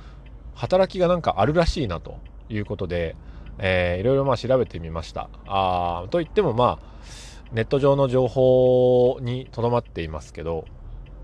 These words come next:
その結果何が分かってきたかというと、そもそもミラーニューロンの発見って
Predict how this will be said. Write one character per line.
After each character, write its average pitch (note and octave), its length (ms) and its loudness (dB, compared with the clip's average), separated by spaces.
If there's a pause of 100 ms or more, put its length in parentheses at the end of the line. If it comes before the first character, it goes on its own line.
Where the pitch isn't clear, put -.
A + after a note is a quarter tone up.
(140)
そ - 120 -4
の G#3+ 100 0
結 A#3 140 -2
果 F#3 80 2
何 F#3 240 2
が G2+ 120 6
分 F2 80 2
か G2 100 2
っ - 40 -8 (440)
て F2+ 80 -4
き D#2 80 -10
た D#2+ 80 -4
か D#2 100 -6
と D2+ 80 -10
い D2 100 -8
う C#2+ 40 -12
と、 D#2+ 320 -2 (1120)
そ - 220 0
も C#4+ 120 2
そ A2 140 0
も F2+ 300 -2 (720)
ミ A2+ 100 -2
ラ A#3 220 4
ー - 20 2
ニ B3+ 140 -4
ュ - 20 -2
ー B3 60 -2
ロ D3 80 2
ン A2+ 40 -2
の F#2+ 60 -2
発 - 280 -6
見 F#3 200 0
っ - 20 -8
て - 180 -4